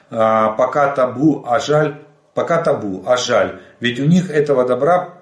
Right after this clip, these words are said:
под ликвидацию очень много. Спасибо, скорейшей победе Украины. Сергей, Южная Каролина, С Ш А. Ну нет, у них Таурус это новая ракета, э,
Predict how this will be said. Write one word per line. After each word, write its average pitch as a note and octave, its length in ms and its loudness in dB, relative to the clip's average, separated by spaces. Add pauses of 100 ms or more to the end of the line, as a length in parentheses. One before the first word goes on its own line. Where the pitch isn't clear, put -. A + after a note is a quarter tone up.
(220)
под B2+ 220 -2
ликвидацию A2+ 800 -2
очень D3 380 -2
много. G#2 340 -2
Спасибо, D#3 520 -6
скорейшей B2+ 440 -2
победе A2 400 -10
Украины. D3+ 640 -4 (140)
Сергей, A#2+ 460 -2
Южная A2+ 440 -4
Каролина, A2 420 -8
С - 180 -14
Ш G#2 220 -8
А. - 280 -6 (540)
Ну D3 140 4
нет, D#3+ 320 4
у C3 60 -6
них C#3+ 260 -6
Таурус F3 400 4
это E3+ 480 2
новая E3+ 400 2
ракета, G#2 760 -2 (320)
э, A#2 40 -14